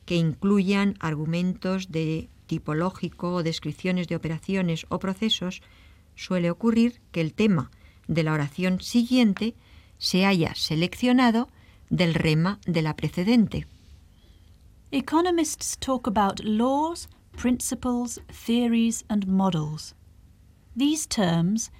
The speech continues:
Speaker 2: mean essentially the same thing. Generalizations or statements of regularity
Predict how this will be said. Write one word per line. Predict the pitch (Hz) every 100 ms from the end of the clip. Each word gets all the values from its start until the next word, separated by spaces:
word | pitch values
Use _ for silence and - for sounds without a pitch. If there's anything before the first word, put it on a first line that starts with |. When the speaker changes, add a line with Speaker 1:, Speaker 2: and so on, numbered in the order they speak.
| -
Speaker 2:
mean | 208 226 226
essentially | 220 214 202 - 202
the | 190
same | 190 196 185 180
thing. | - 156 147 139 - _ - - - - - 208
Generalizations | 233 277 277 233 214 220 226 - 240 277 -
or | 196 180
statements | - 240 240 214 196 220 - -
of | 202 180
regularity | 190 180 196 202 214 190 - 180